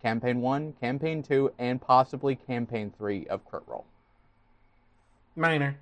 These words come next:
Speaker 2: minor, minor, minor.
Speaker 1: Very mi-,
Speaker 2: For
Speaker 1: but for those who are,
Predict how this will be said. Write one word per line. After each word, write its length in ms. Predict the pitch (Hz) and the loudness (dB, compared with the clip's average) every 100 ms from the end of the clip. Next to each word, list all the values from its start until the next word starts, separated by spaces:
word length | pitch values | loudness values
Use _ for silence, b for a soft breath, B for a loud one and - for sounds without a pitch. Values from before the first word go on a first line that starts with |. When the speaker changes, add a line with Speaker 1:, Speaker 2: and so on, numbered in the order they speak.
| - | -6
Speaker 2:
minor, 240 | 110 113 | -4 -2
minor, 260 | 110 101 95 | -4 -8 -10
minor. 280 | 90 90 | -12 -6
Speaker 1:
Very 240 | 95 107 127 | 2 4 6
mi-, 160 | 131 | 4
Speaker 2:
For 60 | 120 | 2
Speaker 1:
but 440 | 131 135 139 156 - - _ _ | 2 6 6 6 0 -18 _ _
for 140 | - 107 | -2 0
those 400 | 107 113 127 - | 4 2 0 -4
who 240 | 135 123 - | -4 -4 2
are, 460 | 110 110 110 110 | 4 4 4 0